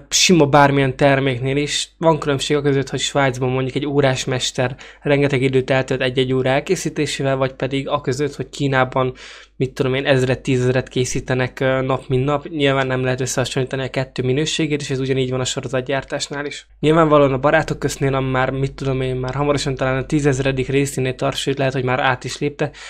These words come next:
nem lehet elvárni azt a minőséget, mint mondjuk egy tíz részes minisorozatnál, mert egyszerűen nincs olyan ember sem Magyarországon, sem a világon, aki tízezer részen keresztül képes minden egyes nap kreatív tartalmat előállítani.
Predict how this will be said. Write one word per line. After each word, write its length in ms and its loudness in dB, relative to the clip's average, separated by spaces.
nem 140 0
lehet 180 2
elvárni 380 2
azt 240 -6
a 40 0
minőséget, 640 -2
mint 160 -2
mondjuk 260 -4
egy 140 -6
tíz 260 2
részes 360 0
minisorozatnál, 840 -2
mert 160 0
egyszerűen 320 0
nincs 240 4
olyan 180 0
ember 360 0
sem 240 0
Magyarországon, 580 2
sem 180 0
a 60 0
világon, 340 0
aki 180 -4
tízezer 420 0
részen 320 -2
keresztül 460 -4
képes 500 0
minden 320 0
egyes 280 -2
nap 180 -4
kreatív 400 -2
tartalmat 500 -4
előállítani. 720 -8